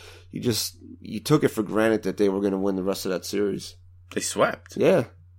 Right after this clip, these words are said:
Speaker 2: How, they only lost two games that whole
Speaker 1: In the whole postseason.
Speaker 2: in the whole postseason. And it was,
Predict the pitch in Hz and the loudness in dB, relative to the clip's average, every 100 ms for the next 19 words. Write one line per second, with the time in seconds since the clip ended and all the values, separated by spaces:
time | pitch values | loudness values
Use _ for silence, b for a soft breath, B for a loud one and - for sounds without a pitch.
0 | - - - 165 - 107 143 190 113 123 | -20 -8 4 4 4 2 4 2 0 0
1 | 151 - 120 110 101 139 151 87 82 104 | -2 -4 -4 -2 0 -2 -2 -4 -2 -2
2 | 98 90 - - 104 110 135 135 160 175 | -4 -6 -16 -14 -2 2 4 6 4 4
3 | - 104 78 85 101 104 113 110 123 - | 2 0 0 -2 -2 2 0 2 0 0
4 | - 87 82 - 98 110 107 | -6 -8 -10 -4 0 2 0